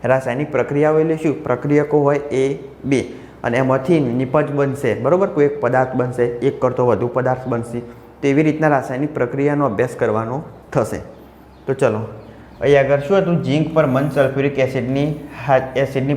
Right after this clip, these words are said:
પ્રક્રિયાથી હાઇડ્રોજન વાયુનું નિર્માણ. તો હાઇડ્રોજન વાયુનું નિર્માણ થાય છે. તો આ ખાસ યાદ રાખવાનું, જ્યારે બીકરમાં એટલે કે કોનિકલ ફ્લાસ્કમાં ઝીંક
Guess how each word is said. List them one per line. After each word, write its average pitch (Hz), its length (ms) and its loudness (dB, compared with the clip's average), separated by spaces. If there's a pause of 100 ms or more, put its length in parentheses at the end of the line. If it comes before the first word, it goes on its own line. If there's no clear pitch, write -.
પ્રક્રિયાથી 151 480 2
હાઇડ્રોજન 127 500 2
વાયુનું 120 400 0 (100)
નિર્માણ. 135 440 0
તો 120 100 -4
હાઇડ્રોજન 120 400 -2
વાયુનું 123 320 2
નિર્માણ 120 460 -4
થાય 117 260 -4 (500)
છે. 117 220 -2 (320)
તો 123 80 0
આ 120 140 -4
ખાસ 147 200 -2
યાદ 147 160 -4
રાખવાનું, 135 480 -4 (480)
જ્યારે 139 300 0 (300)
બીકરમાં 147 580 0
એટલે 127 160 0
કે 135 100 0 (140)
કોનિકલ 127 340 0 (140)
ફ્લાસ્કમાં 127 1000 -2 (140)
ઝીંક 170 260 2